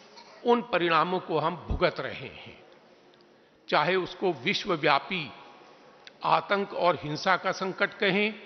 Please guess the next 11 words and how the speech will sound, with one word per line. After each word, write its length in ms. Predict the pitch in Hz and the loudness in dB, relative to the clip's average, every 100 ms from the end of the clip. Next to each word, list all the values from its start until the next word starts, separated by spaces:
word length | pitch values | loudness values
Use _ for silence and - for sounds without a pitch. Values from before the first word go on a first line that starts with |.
| - - - - - - - _ - | -20 -20 -20 -20 -20 -20 -20 _ -2
या 140 | 226 226 | 4 4
उसको, 360 | 208 - 220 | 2 -2 0
जैसे 340 | 175 170 170 208 | 2 0 0 0
हमारे 360 | 175 165 190 | 2 2 0
श्री 160 | - 196 | -4 -6
जगत 240 | 170 196 | -4 -4
प्रकाश 340 | - - 190 170 | -6 0 0 0
नड्डा 320 | 170 170 175 | -4 -2 0
जी 160 | 170 | -2
ने 120 | 170 165 | -6 -4
कहा, 400 | 165 165 139 | 0 2 2